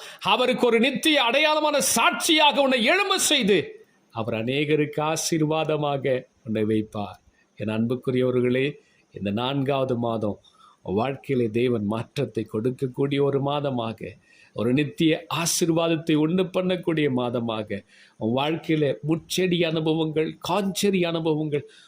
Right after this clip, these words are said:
உன் உள்ளத்துல காயம் இருக்கலாம், மற்றவன் நிந்தித்து பரிகாசம் பண்ணின காயங்கள் இருக்கலாம், வேதனைகள் இருக்கலாம், துக்கங்கள் இருக்கலாம், கஷ்டங்கள் இருக்கலாம்,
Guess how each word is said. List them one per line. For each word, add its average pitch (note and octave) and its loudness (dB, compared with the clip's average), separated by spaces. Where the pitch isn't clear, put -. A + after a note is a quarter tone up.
உன் C#3+ 4
உள்ளத்துல G#3+ 2
காயம் G#3 2
இருக்கலாம், D#3 2
மற்றவன் F3 2
நிந்தித்து A3 2
பரிகாசம் A3 2
பண்ணின A3 2
காயங்கள் A#3 2
இருக்கலாம், F3+ 2
வேதனைகள் A#3+ 4
இருக்கலாம், F3+ 2
துக்கங்கள் B3+ 2
இருக்கலாம், G3 2
கஷ்டங்கள் C#4 2
இருக்கலாம், G#3+ 2